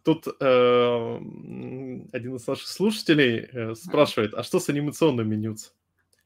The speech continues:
Speaker 1: если гифка?"
Speaker 2: Мгм. А гифка — это набор изображений. Э, ее можно разложить, это просто последовательность от, э, изображений друг за другом.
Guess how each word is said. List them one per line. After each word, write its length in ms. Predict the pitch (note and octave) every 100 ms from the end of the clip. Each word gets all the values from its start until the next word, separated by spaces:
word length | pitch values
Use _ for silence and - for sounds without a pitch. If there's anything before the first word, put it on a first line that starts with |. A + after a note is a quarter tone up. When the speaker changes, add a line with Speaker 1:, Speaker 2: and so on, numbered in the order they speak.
| _
Speaker 1:
если 200 | B2+ C#3
гифка?" 380 | C3 D#3+ - G#2+ _ _ _ _ _ _ _ _ -
Speaker 2:
Мгм. 340 | F#3 F3+ F#3
А 100 | G3
гифка — 340 | F3 G#3+ - A#3
это 540 | G3+ - G#3 G3 F#3+ G3
набор 380 | F#3+ F#3+ G3 G3+
изображений. 720 | F#3 F3+ F#3 F3 E3 E3 G3 _ -
Э, 100 | D#3
ее 160 | G#3 G#3
можно 260 | G#3+ F#3+
разложить, 440 | F#3+ F3+ F#3+ A#3+ -
это 100 | -
просто 240 | A3+ A3
последовательность 420 | G#3+ G#3+ G#3 - -
от, 120 | - - _ -
э, 120 | G#3
изображений 640 | F#3 F#3+ F#3 A3 E4+ F4+ - _ _ _ _ _ _
друг 220 | F#3 G#3 A#3
за 100 | G3
другом. 360 | F#3 E3 F#3+